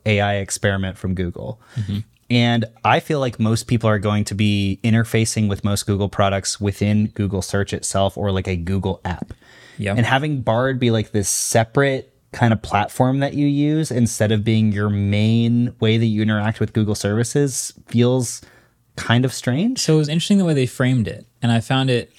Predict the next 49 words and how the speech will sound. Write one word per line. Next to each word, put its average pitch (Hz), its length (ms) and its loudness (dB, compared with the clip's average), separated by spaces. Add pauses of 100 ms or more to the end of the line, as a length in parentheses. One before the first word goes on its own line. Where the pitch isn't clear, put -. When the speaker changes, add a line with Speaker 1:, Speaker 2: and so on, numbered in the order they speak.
Speaker 2:
kind 117 280 2
of 98 360 -6 (500)
fascinating 107 800 0
where 101 300 0
they 110 200 2
would 127 140 -4
talk 117 280 -2
about 131 280 0
each 123 180 -2
one 123 80 2
of 110 60 2
these 107 160 0
tools 110 360 0
and 113 80 0
they'd 98 140 0
frame 117 380 2
it 113 80 -2
each 120 240 -6
time. 139 380 0 (360)
And 117 140 2
so 120 180 0
when 107 120 2
they 104 80 2
talked 156 260 -2
about 131 220 -2
Google 120 240 0
search, - 460 -2
they 107 120 0
talked 175 240 -2
about 117 140 -2
how 107 80 0
they're 101 100 -4
gonna 98 160 -2
add 104 300 0
A 107 140 -2
I 101 120 0
generated 101 420 -2
things 104 240 0
at 101 60 -8
the 107 80 -6
top - 260 -4
of 104 100 -10
search. - 460 -6 (540)
And 123 160 2
then 110 480 2 (140)
with 117 280 0
each - 480 -4 (460)
application 117 580 0
of 107 80 0